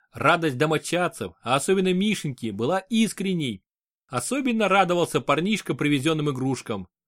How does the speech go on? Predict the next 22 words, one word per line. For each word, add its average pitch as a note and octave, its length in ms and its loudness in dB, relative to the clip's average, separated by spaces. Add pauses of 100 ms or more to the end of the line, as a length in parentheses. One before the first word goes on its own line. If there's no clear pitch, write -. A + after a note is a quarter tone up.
(240)
В G#2+ 100 -10
Москве C#3 440 -2
я B3 80 -2
купил D3 320 0
игрушечного C#3 460 -4
коня C3+ 300 -2
из A2 120 -4
дерева, E3+ 500 0 (160)
богато F#3+ 400 0
расписанного C#3+ 580 -4
красками, B2+ 680 -4 (300)
и A#2 80 -8
деревянный D#3 560 -2
игрушечный G3+ 500 -4
меч. D3+ 360 -2 (460)
Теперь D3+ 320 2
по D3 180 -2
дому E3+ 300 0
разносились D3 560 -4
почти F3 400 -4
индейские F#3 580 -2
крики, D#3 540 -2